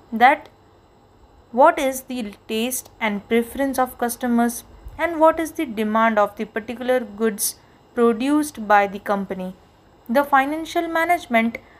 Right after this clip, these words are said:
arranges the finance for the business and tackles with the related matters of production of goods according to the needs and demand of the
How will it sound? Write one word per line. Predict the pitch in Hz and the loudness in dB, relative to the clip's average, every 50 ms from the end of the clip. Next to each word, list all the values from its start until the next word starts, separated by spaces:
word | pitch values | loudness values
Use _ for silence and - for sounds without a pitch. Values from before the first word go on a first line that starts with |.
| - _ - | -12 _ 2
arranges | 233 226 226 277 302 330 339 320 320 339 339 311 - | 2 2 2 2 -2 -4 -4 -2 -2 -2 -2 -2 -4
the | - 233 226 220 | -4 -2 -2 -2
finance | 226 - 226 214 214 226 240 269 294 330 339 320 - | -2 0 2 2 2 2 0 -2 -2 -4 -4 -6 -10
for | - - - 226 220 | -8 -2 0 0 0
the | 214 220 233 | 0 -2 -6
business | 214 220 285 302 294 269 233 220 226 226 - - - - - - - - - | -4 -2 -2 -2 -2 0 0 0 0 -2 -6 -12 -20 -20 -20 -20 -16 -4 0
and | 226 214 214 220 226 220 - - _ _ _ _ _ _ _ - | 2 2 4 2 0 -4 -6 -12 _ _ _ _ _ _ _ 0
tackles | 269 294 285 - 349 359 359 349 - - - | 0 0 0 2 2 2 2 2 -2 -4 -4
with | 220 226 220 202 202 - | 0 0 0 0 0 2
the | 214 208 208 220 214 - - - - _ - | 4 4 4 4 2 -4 -16 -20 -20 _ -10
related | - 226 240 247 277 311 320 311 320 320 320 - 269 | -4 -2 -2 0 0 0 -2 0 -2 -2 -2 -2 -2
matters | 226 220 208 202 202 - 220 214 214 214 202 | 0 2 2 2 2 0 0 0 0 0 0
of | 214 208 208 - - | 0 -2 -2 -2 -2
production | 202 196 190 196 190 - - - 220 214 226 233 - - - - | -2 0 0 0 -2 -2 -6 -4 -4 -4 -4 -6 -10 -14 -6 0
of | 220 208 208 208 - - - 214 | 2 2 2 2 -2 -14 -12 -4
goods | 196 214 196 190 190 - - - - _ _ _ _ _ _ _ - | -2 0 0 -2 -2 -8 -16 -16 -18 _ _ _ _ _ _ _ -2
according | 247 247 240 302 311 330 339 330 359 359 359 320 | -2 0 4 6 6 6 6 4 0 -6 -8 -12
to | - 240 233 220 | -8 -6 -4 -4
the | 214 220 220 220 | -2 -2 -4 -4
needs | 208 208 202 202 214 240 285 311 320 320 - - - - | -4 -4 -4 -2 -2 -2 -2 -2 -4 -6 -8 -12 -8 -2
and | 240 208 202 208 208 202 196 185 | 0 0 0 0 -2 -4 -4 -2
demand | 220 226 240 262 262 254 233 233 233 - - | -2 0 2 2 2 2 2 0 -4 -6 -2
of | 220 202 196 - - | -2 -2 -2 -2 -6
the | 220 262 311 311 | -4 -4 -4 -4